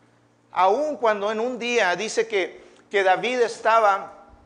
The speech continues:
huyendo y llegó a la ciudad, al lugar, al oasis, perdón, de Engedi. Vamos a leerlo rápido.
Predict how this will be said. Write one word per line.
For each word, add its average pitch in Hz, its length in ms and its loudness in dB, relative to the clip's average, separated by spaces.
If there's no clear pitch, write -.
huyendo 190 880 0
y 185 120 -6
llegó 196 460 4
a 202 80 4
la 175 120 2
ciudad, 180 400 2
al 170 120 2
lugar, 180 420 2
al 165 140 0
oasis, 175 440 2
perdón, 156 480 -8
de 147 180 -4
Engedi. 151 640 -6
Vamos 226 300 2
a 226 80 4
leerlo 214 380 2
rápido. 185 520 2